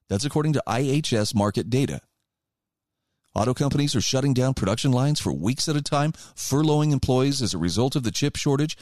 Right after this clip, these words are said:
Toyota has slashed its production forty percent in September. All this is hitting consumers.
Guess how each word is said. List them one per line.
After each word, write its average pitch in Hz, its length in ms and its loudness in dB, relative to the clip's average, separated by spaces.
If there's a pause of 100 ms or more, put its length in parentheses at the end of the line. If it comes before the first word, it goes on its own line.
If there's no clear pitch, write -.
(240)
Toyota 117 480 2 (240)
has 110 140 0
slashed 127 520 -2
its 170 140 -2
production 160 460 0
forty 160 340 0
percent 165 420 -2
in 160 100 0
September. 147 560 0 (1000)
All 185 260 4
this 147 260 0
is 123 140 -4
hitting 131 260 2
consumers. 107 720 0